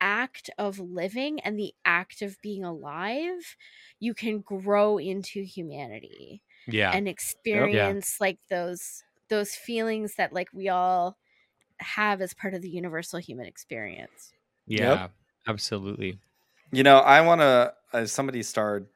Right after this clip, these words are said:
Speaker 3: Pink's thing here, but I wanna bring this back up just to circle back to a second to the slow-mo part, uh, in the twenty-five windows that
Speaker 1: <laughs>
Speaker 3: Zora fell through. But the choppy slow-mo is easily the most immersion-breaking thing.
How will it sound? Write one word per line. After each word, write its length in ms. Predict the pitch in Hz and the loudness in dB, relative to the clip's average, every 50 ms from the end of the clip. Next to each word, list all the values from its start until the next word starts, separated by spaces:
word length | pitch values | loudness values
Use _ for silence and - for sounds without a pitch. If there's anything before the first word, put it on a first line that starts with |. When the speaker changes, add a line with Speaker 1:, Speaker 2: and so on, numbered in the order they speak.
| _ _ - | _ _ -14
Speaker 3:
Pink's 320 | - 110 98 92 - - | -12 -12 -10 -10 -12 -14
thing 200 | - 98 92 92 | -14 -14 -14 -14
here, 200 | 87 - 98 92 | -14 -14 -14 -14
but 180 | 90 98 - - | -12 -12 -8 -2
I 140 | 117 131 156 | 0 0 2
wanna 200 | 175 165 147 135 | 0 0 -4 -4
bring 260 | 117 123 127 123 117 | -4 -4 -4 -4 -4
this 160 | 110 104 - | -6 -10 -10
back 280 | - - 95 90 87 - | -8 -6 -6 -6 -6 -8
up 140 | 95 92 - | -12 -12 -12
just 200 | - 120 - - | -12 -12 -10 -8
to 60 | - | -8
circle 360 | 123 - - 131 123 123 120 107 | -6 -4 -2 -4 -2 -2 -4 0
back 400 | 117 117 113 107 - - _ - | 2 2 2 2 0 -4 _ -12
to 120 | - 113 | -10 -8
a 60 | 104 | -8
second 380 | - - 113 110 - 107 101 95 | -4 -2 -2 -2 -2 -4 -10 -10
to 100 | - 107 | -10 -10
the 120 | 95 98 92 | -10 -10 -10
slow-mo 480 | - - 113 110 110 104 101 95 95 | -8 -4 -2 -2 -2 -2 -4 -6 -6
part, 360 | - - 98 92 90 90 95 - | -4 -2 -2 -2 -2 -4 -4 -4
uh, 200 | 110 101 101 107 | -2 -2 -2 -4
in 180 | - 120 110 110 | -4 -6 -6 -4
the 240 | 104 98 98 101 - - - - - - - _ | -2 -2 -2 -2 -4 -6 -14 -20 -20 -20 -20 _
twenty-five 540 | - - 143 123 113 - 113 113 107 107 113 | -2 0 0 0 2 4 6 6 6 6 4
windows 440 | 127 120 110 104 101 98 95 87 - | 0 -2 -2 0 -2 -2 -2 -4 -4
that 260 | 104 98 92 - - _ _ _ _ _ _ _ _ _ _ _ _ _ _ - - | -4 -4 -6 -6 -10 _ _ _ _ _ _ _ _ _ _ _ _ _ _ -2 0
Speaker 1:
<laughs> 200 | - - - - | 2 4 4 6
Speaker 3:
Zora 360 | - 381 466 - - - - | 6 6 6 4 4 2 0
fell 260 | - - 110 104 98 | 0 0 2 2 2
through. 300 | - - 104 95 95 95 - - - 587 - - - 554 571 - | 0 -2 -4 -2 -4 -4 -6 -6 -4 -4 -4 -4 -2 -2 2 6
But 200 | 170 170 165 - | 8 6 6 6
the 160 | 160 156 151 135 | 6 4 4 4
choppy 460 | - - 175 165 175 180 - 196 180 | 4 6 8 8 8 8 6 2 0
slow-mo 640 | - - - 165 165 160 156 151 147 139 135 135 139 | 0 -2 0 2 4 4 4 4 4 4 6 4 4
is 240 | 135 143 131 113 156 | 2 0 -2 -4 -4
easily 340 | 160 143 131 - 151 156 135 | -4 -4 -2 -2 -2 -2 0
the 80 | 135 | 0
most 340 | 131 131 127 127 123 - - - | 0 0 0 0 -2 -6 -10 -10
immersion-breaking 920 | - 127 120 120 123 117 - 135 123 113 120 113 107 104 - 113 107 104 | -8 -6 -4 -4 -4 -4 -4 -6 -4 -2 -2 -2 -2 -2 -6 -10 -10 -10
thing. 340 | - - 110 95 90 90 90 | -8 -6 -6 -6 -6 -8 -14